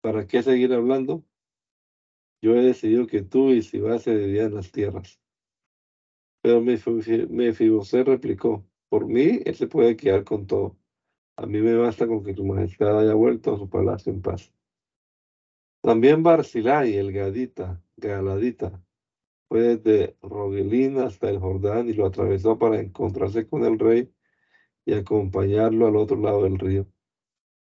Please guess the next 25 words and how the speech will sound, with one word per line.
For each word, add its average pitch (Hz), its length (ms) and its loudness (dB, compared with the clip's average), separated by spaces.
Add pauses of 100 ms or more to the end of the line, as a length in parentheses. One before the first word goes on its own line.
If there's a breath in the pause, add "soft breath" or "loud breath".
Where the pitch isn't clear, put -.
(240)
Barzilai 120 640 4
era 139 160 6
ya 135 120 4
muy 131 240 4
anciano, 113 720 -2 (340)
pues 120 180 -10
tenía 101 340 0
ochenta 123 640 -2
años, 117 440 -6 (640 soft breath)
y 107 80 -4
cuando 110 340 4
el 101 60 0
rey 120 160 6
estuvo 131 280 4
en 131 120 4
Mahanayim, 107 720 -2 (640 soft breath)
él 123 280 4
le 123 140 4
había 110 420 4
dado 110 400 0
provisiones, 104 680 -2
pues 95 220 -4
era 104 200 0
muy 113 300 2
rico. 104 360 -8